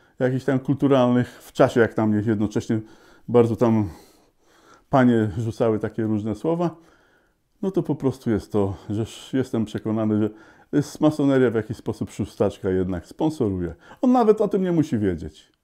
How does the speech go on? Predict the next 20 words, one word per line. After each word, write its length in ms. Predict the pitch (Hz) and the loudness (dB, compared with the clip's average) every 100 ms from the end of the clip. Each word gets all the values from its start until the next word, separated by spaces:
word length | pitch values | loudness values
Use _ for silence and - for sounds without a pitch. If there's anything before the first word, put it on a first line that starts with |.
| _ _ - | _ _ -6
A 40 | |
po 120 | - | -4
co 120 | - 123 | -2 0
ma 120 | 107 | 0
wiedzieć? 360 | 92 87 87 - - - _ | -2 -4 -8 -14 -20 -20 _
On 160 | 339 262 | 0 2
ma 120 | 180 | 4
być 220 | 127 - | 2 2
tym, 200 | 175 214 | 0 2
on 100 | 202 | 0
ma 80 | 180 | -2
być 140 | 156 | -4
takim, 200 | 156 151 | -4 -2
jak 140 | 139 139 | -2 -2
no 60 | |
ten 140 | 131 117 | -4 -4
pan 140 | 120 | -4
powiedział, 280 | 113 117 117 | -2 -2 -2
takim, 380 | 107 113 110 107 - _ _ _ _ _ | -4 -2 -4 -4 -14 _ _ _ _ _
takim 400 | - 107 120 110 | -10 0 0 0